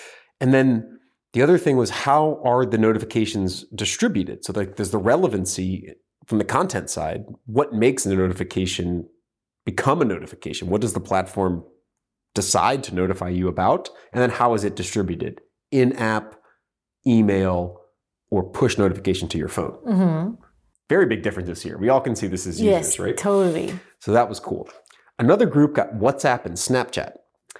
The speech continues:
Speaker 1: And they argued that another function is accessibility.
Speaker 2: Good point.
Speaker 1: In terms of, for example,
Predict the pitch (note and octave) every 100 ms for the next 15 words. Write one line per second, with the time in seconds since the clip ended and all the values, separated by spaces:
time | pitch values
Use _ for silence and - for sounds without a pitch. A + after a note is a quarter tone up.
0 | _ _ G#2 G#2 D3+ G3 A#2+ A2 F2+ F2+
1 | F2+ F#2 E2+ G2 G#2 F#2+ - F#2+ F2+ F#2+
2 | F2 G2 F#2 - A2 - F2+ - - D#3+
3 | F#3+ - - - _ _ - - - F3+
4 | - F3 E3+ G#3+ - - - _ _ _
5 | _ _ G#2+ F#2+ - A2 G#2+ G2+ F#2 -
6 | G2+ F2 E2+ E2+ - - F2+ E2 - E2
7 | F#2 - -